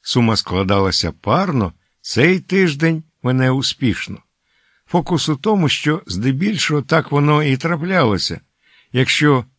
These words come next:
не для всієї трійці, то для когось із них персонально, так точно. Прихопивши роздратований погляд Валі Заєць, Бабкін грайливо підморгнув секретарці.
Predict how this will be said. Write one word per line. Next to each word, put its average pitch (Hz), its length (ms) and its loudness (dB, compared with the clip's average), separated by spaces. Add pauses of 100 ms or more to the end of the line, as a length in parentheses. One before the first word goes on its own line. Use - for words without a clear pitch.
не 117 160 4
для 113 200 2
всієї 117 520 2
трійці, 165 680 -2 (200)
то 160 160 0
для 185 180 -4
когось 160 600 0
із 120 240 0
них 127 340 0 (220)
персонально, 101 1000 0
так - 300 -6 (120)
точно. 95 600 0 (720)
Прихопивши 131 840 2 (200)
роздратований 117 840 2
погляд 110 480 0
Валі 104 320 -2
Заєць, 165 640 0 (380)
Бабкін 160 720 0 (260)
грайливо 117 600 2
підморгнув 104 720 0
секретарці. 98 840 -4